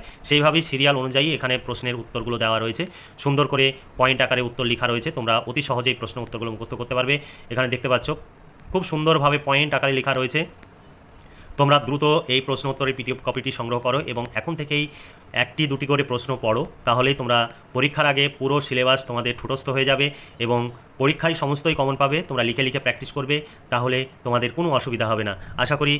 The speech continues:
সমস্ত প্রশ্নই তোমরা কমন পাবে, একশো পার্সেন্ট কমন পাবে, এর বাইরে কোনো প্রশ্ন থাকবে না। আর তোমরা শর্ট প্রশ্ন, বড় প্রশ্ন কমপ্লিট পেয়ে যাবে, শর্ট প্রশ্ন, উত্তর, বড় প্রশ্ন, উত্তর, সমস্ত উত্তর তোমরা পেয়ে যাবে। দুশো পঞ্চাশ টাকা তোমাদের পেমেন্ট করতে হবে,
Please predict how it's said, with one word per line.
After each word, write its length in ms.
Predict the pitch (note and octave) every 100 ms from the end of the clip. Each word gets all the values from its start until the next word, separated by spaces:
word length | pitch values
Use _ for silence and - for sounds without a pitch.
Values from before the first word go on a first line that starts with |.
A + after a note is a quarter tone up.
| - -
সমস্ত 360 | - D3+ E3+ E3
প্রশ্নই 380 | D#3 D3 D#3
তোমরা 200 | D#3 C#3
কমন 220 | C3 C3+ C3+
পাবে, 220 | C3+ C#3
একশো 300 | C3 - D3
পার্সেন্ট 380 | C3+ C3 D3 C#3+
কমন 180 | C#3+
পাবে, 240 | C#3+ C#3+ D3 - - - -
এর 220 | C3+ C#3
বাইরে 320 | A#2+ B2 C3+
কোনো 160 | C3+ C3
প্রশ্ন 260 | C3 A#2+
থাকবে 280 | B2+ B2+ C#3
না। 80 | C#3+ B2+
আর 60 | B2+
তোমরা 200 | C3 B2+
শর্ট 240 | B2 C3 -
প্রশ্ন, 240 | D3 D#3+
বড় 160 | C3+ B2+
প্রশ্ন 280 | D3 D3 D3
কমপ্লিট 380 | C#3+ D3+ E3
পেয়ে 120 | D#3 B2+
যাবে, 240 | A2 F#2+ - - -
শর্ট 220 | - C#3+
প্রশ্ন, 380 | D#3+ D#3+ D#3+ D#3 D#3 -
উত্তর, 440 | C#3 C#3+ D3+ D3+ D#3+ -
বড় 160 | A#2+ C#3
প্রশ্ন, 440 | D3+ D3 D3+ D3 D3 -
উত্তর, 400 | C3+ - D3+ D3+ D3
সমস্ত 320 | - F#3 F3+
উত্তর 320 | F3 D#3 D#3+ D3+
তোমরা 200 | D3+ D3
পেয়ে 180 | C#3
যাবে। 260 | C#3 C#3+ D#3+ - - -
দুশো 280 | E3 E3 F#3
পঞ্চাশ 360 | D#3+ D3 D#3
টাকা 160 | D#3 D3+
তোমাদের 280 | D3 C#3 C#3
পেমেন্ট 260 | C#3 C3+
করতে 200 | C#3 C3
হবে, 260 | C#3 C#3